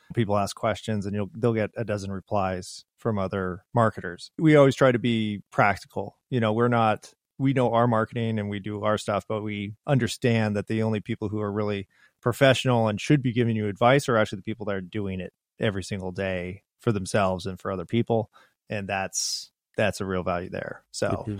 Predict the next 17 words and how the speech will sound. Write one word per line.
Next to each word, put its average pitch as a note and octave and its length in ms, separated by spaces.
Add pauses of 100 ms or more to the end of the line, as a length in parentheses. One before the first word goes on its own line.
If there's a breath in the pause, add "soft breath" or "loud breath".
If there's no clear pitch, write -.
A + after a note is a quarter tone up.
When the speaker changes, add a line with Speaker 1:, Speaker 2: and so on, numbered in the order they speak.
(440 loud breath)
Speaker 1:
no, G#2 200
that's G#2 180
a, A#2+ 40
that's G#2+ 300
a G2+ 160
fantastic G#2 520
tip. - 240 (160)
And G3 120
it's F3+ 100
a E3+ 40
good D#3+ 120
revenue B2+ 320
source - 400 (100)
too. - 300 (160)
You A#2+ 100
know, G#2 180
you A2+ 360